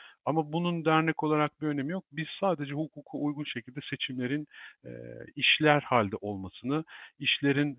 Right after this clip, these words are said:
eee, yolunda gitmesini sağlamak için, orada gözlemlemek için oradayız. Ben merak ediyorum, sandığa oyumu atıyorum. Eee, acaba ne oluyor merak ediyorum. Bu merakımı gidermek için buradayım.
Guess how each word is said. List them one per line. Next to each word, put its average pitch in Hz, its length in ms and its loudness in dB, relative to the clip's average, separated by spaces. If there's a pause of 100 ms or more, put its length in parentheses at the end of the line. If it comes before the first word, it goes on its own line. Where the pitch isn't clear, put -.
(120)
eee, 123 80 -10
yolunda 139 540 0
gitmesini - 520 -8 (120)
sağlamak 101 420 2
için, 113 420 -8
orada 131 280 -2
gözlemlemek 131 720 2
için - 220 -6
oradayız. 117 340 -4
Ben 165 140 8
merak 160 380 6
ediyorum, 104 360 -4
sandığa 135 340 2
oyumu 135 260 2
atıyorum. 131 440 -2 (440)
Eee, 107 60 -10
acaba 123 600 4
ne 131 100 2
oluyor 117 280 2
merak 127 340 2
ediyorum. 139 200 0
Bu 170 80 0
merakımı 160 480 6
gidermek 143 420 0
için 101 240 -8
buradayım. 101 340 -8